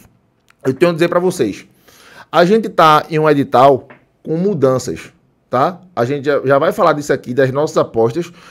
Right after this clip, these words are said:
mas com o edital entrando nas matérias que a gente tá imaginando, a nota de corte vai baixar muito. Então é capaz do cara que fizer aqui, ó, trinta pontos de sessenta, é capaz do cara ter a redação corrigida, pô.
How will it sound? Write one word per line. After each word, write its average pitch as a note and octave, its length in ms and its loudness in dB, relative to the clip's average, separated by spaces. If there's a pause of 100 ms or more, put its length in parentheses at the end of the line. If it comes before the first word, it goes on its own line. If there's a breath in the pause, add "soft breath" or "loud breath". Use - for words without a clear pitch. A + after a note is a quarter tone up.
(160 loud breath)
mas A#3 260 0
com C4+ 100 -14
o B3+ 220 0
edital D#3+ 480 2
entrando E3+ 240 -6
nas A#3 140 0
matérias D3+ 400 0
que D3 40 -2
a C#3+ 40 0
gente C#3+ 160 -4
tá D3 100 -4
imaginando, C3+ 680 -2 (480 loud breath)
a E3+ 160 -2
nota A3 200 2
de A3+ 120 -6
corte F3+ 320 2
vai F#3 120 4
baixar G3 420 0
muito. G3 500 0 (180 loud breath)
Então G3 240 -4
é A#3 60 0
capaz A3+ 360 2
do G3 80 2
cara G3 220 2
que G3 100 -10
fizer F#3+ 240 2
aqui, F#3+ 240 2
ó, B2+ 140 4 (640)
trinta A3 340 2
pontos C#3 560 -2 (100)
de C#3+ 160 -6
sessenta, E3+ 600 -2
é - 20 2
capaz F3 320 0
do E3+ 60 -2
cara E3+ 120 0
ter E3 120 -6
a - 20 0
redação E3+ 300 -2
corrigida, D3+ 400 0
pô. G2 180 -14